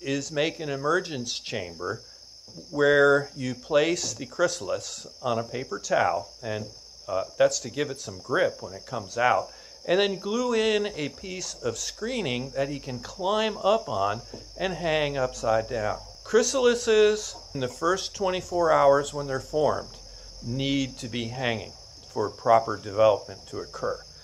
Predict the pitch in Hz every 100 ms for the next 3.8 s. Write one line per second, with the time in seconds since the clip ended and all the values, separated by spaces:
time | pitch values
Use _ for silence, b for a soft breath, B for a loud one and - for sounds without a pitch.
0 | B B B - 135 175 190 277 339 339
1 | - 208 175 - 220 220 226 220 - -
2 | 190 185 175 - 175 165 113 - 170 160
3 | 147 151 139 139 107 82 - -